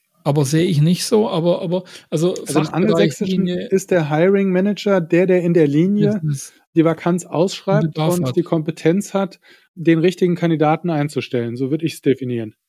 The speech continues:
Speaker 1: Kompetenz, Fachkompetenz, ja.
Speaker 2: Und das ist was anderes als ein, als ein Headhunter.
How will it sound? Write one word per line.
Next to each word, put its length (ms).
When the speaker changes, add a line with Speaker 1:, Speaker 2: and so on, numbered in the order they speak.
Speaker 1:
Kompetenz, 920
Fachkompetenz, 760
ja. 140
Speaker 2:
Und 80
das 140
ist 40
was 120
anderes 400
als 220
ein, 200
als 320
ein 60
Headhunter. 600